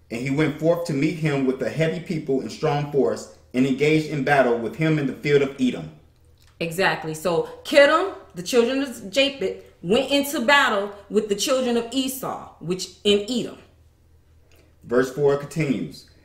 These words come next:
Speaker 1: "And the hand of Kittim prevailed over the children of Esau, and the children of Kittim slew of the children of Esau two and twenty thousand men,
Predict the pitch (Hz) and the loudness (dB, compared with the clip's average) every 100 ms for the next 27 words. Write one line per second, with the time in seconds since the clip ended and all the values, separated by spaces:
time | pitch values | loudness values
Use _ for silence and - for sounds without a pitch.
0 | _ _ _ _ _ _ _ - 156 196 | _ _ _ _ _ _ _ -2 2 2
1 | 202 185 160 147 196 190 180 143 131 - | 2 2 2 2 2 2 0 -4 -6 2
2 | 160 123 123 135 - 135 156 156 156 151 | 2 4 0 -6 -4 0 6 8 8 4
3 | 165 156 139 131 143 117 110 98 104 - | 2 2 2 4 4 2 0 -6 -8 -4
4 | 104 90 - - _ _ - 110 - - | -4 -4 -8 -18 _ _ -10 -6 -2 2
5 | 175 175 165 - 208 135 143 - - - | 4 2 -2 2 2 4 0 -4 -14 -14
6 | - 190 180 143 139 - 131 123 131 - | 0 6 8 6 -2 -4 -4 0 0 2
7 | - 135 120 - 110 - 113 104 139 - | 2 2 0 -2 -10 -6 -4 -4 -8 -14
8 | - _ _ _ _ - 220 220 180 156 | -20 _ _ _ _ 2 4 2 0 -2
9 | 147 - 190 185 185 160 165 156 151 143 | -2 -2 0 0 -2 -2 2 2 2 0
10 | 139 135 107 73 71 | 2 2 0 -6 -12